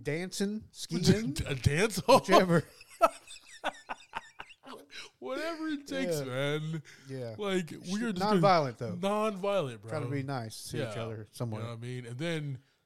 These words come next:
Speaker 2: obviously, the guys who won, like, still,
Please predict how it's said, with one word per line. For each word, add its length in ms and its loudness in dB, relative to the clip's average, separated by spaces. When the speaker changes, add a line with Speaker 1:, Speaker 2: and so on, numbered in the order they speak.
Speaker 2:
obviously, 360 -4
the 80 -10
guys 300 -2
who 100 -2
won, 680 -2
like, 280 -10
still, 320 -4